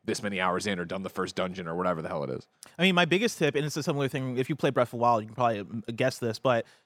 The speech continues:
Speaker 2: you know, pl-, like, play it as it comes, like, have an adventure, chart your own path, take your time. You know, one of my favorite things from Persona five is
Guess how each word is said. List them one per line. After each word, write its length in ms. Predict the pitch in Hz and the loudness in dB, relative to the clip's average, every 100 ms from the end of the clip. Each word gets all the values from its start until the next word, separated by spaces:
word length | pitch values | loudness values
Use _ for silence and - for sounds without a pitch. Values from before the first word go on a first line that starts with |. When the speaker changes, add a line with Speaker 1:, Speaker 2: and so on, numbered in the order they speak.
| - | 0
Speaker 2:
you 100 | 156 | 2
know, 340 | 117 104 107 - _ _ _ _ _ _ _ _ _ - | 2 0 -8 -16 _ _ _ _ _ _ _ _ _ 0
pl-, 180 | 165 147 | 4 6
like, 300 | 151 147 - | 8 6 6
play 180 | 185 | 8
it 60 | 185 | 8
as 200 | 160 147 | 6 2
it 40 | |
comes, 500 | 151 131 131 131 - | 0 2 2 -4 -4
like, 220 | 131 127 127 | 2 2 6
have 460 | 151 147 143 131 - | 6 6 2 -4 -4
an 200 | 127 151 | 0 0
adventure, 520 | 127 131 127 143 123 | 2 2 2 0 -2
chart 300 | 120 156 139 | 0 2 4
your 100 | 135 | 6
own 140 | 131 123 | 4 2
path, 360 | 127 117 120 - _ _ - | 2 2 0 -6 _ _ 2
take 200 | 180 180 | 2 4
your 120 | 156 | 2
time. 440 | 143 127 135 151 - _ - | 4 2 2 -2 -8 _ -2
You 80 | 151 | 2
know, 100 | 143 | 4
one 100 | 147 | 4
of 40 | |
my 80 | 147 | 4
favorite 200 | 151 143 | 2 2
things 140 | 139 | -2
from 80 | 131 | -2
Persona 340 | 151 139 143 135 | -2 2 2 2
five 320 | 131 127 131 | 4 4 4
is 160 | 131 | -2